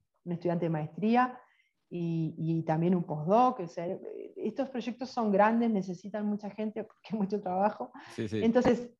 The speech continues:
Speaker 1: partimos de aislar, eh, hongos de galerías y de la, y, y de, y de, digamos, la madera adyacente a galerías,
Speaker 2: Ujú.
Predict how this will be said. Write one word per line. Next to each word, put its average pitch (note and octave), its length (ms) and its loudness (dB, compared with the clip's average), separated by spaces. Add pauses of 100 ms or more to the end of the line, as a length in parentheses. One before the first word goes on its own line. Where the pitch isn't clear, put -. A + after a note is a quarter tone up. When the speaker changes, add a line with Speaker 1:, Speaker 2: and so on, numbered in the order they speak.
(380)
Speaker 1:
partimos C4+ 520 6
de C4+ 80 8
aislar, A3 680 4 (200)
eh, G3 300 0
hongos C#4+ 600 0 (160)
de A3 460 2
galerías F#3+ 720 0
y G#3+ 80 0
de G3 100 4
la, F#3 200 0
y, F#3+ 240 -2
y F#3+ 140 -2
de, E3+ 180 -4
y F3+ 180 -2
de, D#3+ 380 -2
digamos, E3 500 -6
la E3 80 -2
madera D#3+ 280 2
adyacente G3 540 0
a G3 60 6
galerías, F3 640 2 (220)
Speaker 2:
Ujú. F#2+ 240 -8